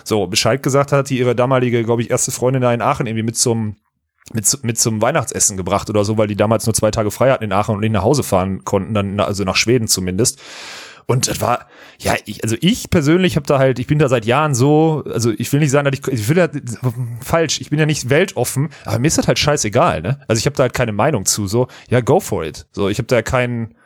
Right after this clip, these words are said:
kein Bez-, ich hab, der einzige Bezug, den ich halt habe, ist, dass das für mich nie ein Problem war und deswegen find ich's nach wie vor krass, dass das so ein,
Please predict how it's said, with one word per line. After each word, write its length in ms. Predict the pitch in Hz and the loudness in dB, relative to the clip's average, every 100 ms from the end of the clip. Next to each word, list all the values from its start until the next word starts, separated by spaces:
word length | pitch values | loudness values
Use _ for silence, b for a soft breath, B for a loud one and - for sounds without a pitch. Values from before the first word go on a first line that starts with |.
| b b b b | b b b b
kein 200 | - 120 | 0 0
Bez-, 200 | 110 - | 0 -2
ich 140 | 131 | -2
hab, 100 | 127 | 0
der 140 | - 117 | 2 0
einzige 240 | 143 147 | 2 2
Bezug, 260 | 139 - 165 | 2 2 0
den 140 | 147 | 0
ich 100 | 135 | 2
halt 120 | 135 | 2
habe, 180 | 127 147 | 2 2
ist, 100 | 135 | 2
dass 80 | 127 | 0
das 140 | 117 | 0
für 80 | 120 | 0
mich 160 | 135 143 | 0 2
nie 120 | 151 | 0
ein 60 | 139 | 2
Problem 320 | 117 139 175 | 2 2 2
war 60 | |
und 60 | 117 | 2
deswegen 200 | 107 131 | 2 0
find 160 | - 127 | 0 0
ich's 80 | |
nach 180 | 123 139 | 0 -2
wie 60 | 143 | 0
vor 180 | 123 - | -2 0
krass, 280 | 135 151 | -2 -2
dass 160 | 135 - | -4 -2
das 180 | 120 - | -2 0
so 100 | 120 | 0
ein, 280 | 117 113 | 0 -4